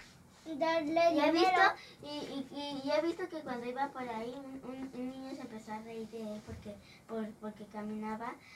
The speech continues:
Speaker 2: así, con sus manos y tenía sus pies así, cruzados, porque,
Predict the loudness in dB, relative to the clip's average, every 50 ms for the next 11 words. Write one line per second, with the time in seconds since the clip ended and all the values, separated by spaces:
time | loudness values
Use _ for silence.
0 | -18 -12 -8 -8 -8 -8 -10 -12 -12 -10 -10 -8 -8 -10 -12 -14 -20 -18 -12 -10
1 | -10 -10 -8 -10 -8 -8 -6 -6 -6 -6 -8 -8 -10 -10 -10 -8 -8 -8 -8 -10
2 | -12 -16 -18 -16 -10 -10 -10 -10 -10 -12 -16 -16 -14 -14 -12 -12 -12 -14 -16 -20
3 | -20 -20 -18 -12 -10 -10 -10 -10 -10 -12 -10 -8 -8 -8 -10 -12 -16 -20 -20 -20
4 | -20 -20 _ -20 -14 -10 -10 -10 -8 -6 -8 -8 -8